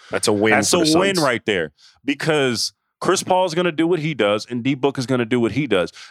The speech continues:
Speaker 2: And then you can develop. And once Chris Paul is like, you know, he's not gonna play, he's not gonna play the rest of his career. He's not, he don't got ten more years in his career, okay? So once Chris Paul is done,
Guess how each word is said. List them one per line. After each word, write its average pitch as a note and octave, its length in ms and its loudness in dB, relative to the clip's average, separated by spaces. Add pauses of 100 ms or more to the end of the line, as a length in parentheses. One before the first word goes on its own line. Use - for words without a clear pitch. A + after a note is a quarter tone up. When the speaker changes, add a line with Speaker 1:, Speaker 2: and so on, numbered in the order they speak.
(160)
Speaker 2:
And C#3+ 160 2
then G#3+ 120 2
you G#3+ 120 2
can F3+ 140 -2
develop. C#3+ 580 0
And B2+ 180 -2
once F3+ 220 -2
Chris E3 240 -4
Paul D#3+ 540 -2
is A#2 200 -2
like, A#2 320 0
you A#3 120 -4
know, A2+ 140 0
he's G#3 120 -6
not E3+ 140 -2
gonna F#2 120 -8
play, G#2+ 520 -4 (1300)
he's A#3 160 -4
not C4+ 80 2
gonna G#3+ 140 2
play F#3 180 2
the D3+ 80 2
rest C#3+ 200 0
of C3+ 40 -4
his C3+ 120 -2
career. C3+ 500 0
He's E3+ 120 0
not, G#3 120 0
he F3+ 100 0
don't A#3 120 0
got G3 160 0
ten F3 180 -2
more D3 160 0
years A#2+ 220 0
in G2+ 60 -4
his F#2+ 100 -4
career, E2 300 -4 (160)
okay? G#2 280 2 (560)
So D3 160 2
once F#3+ 480 -2 (320)
Chris F#3 180 0
Paul F#3+ 400 0
is A2 140 -2
done, G2 400 -2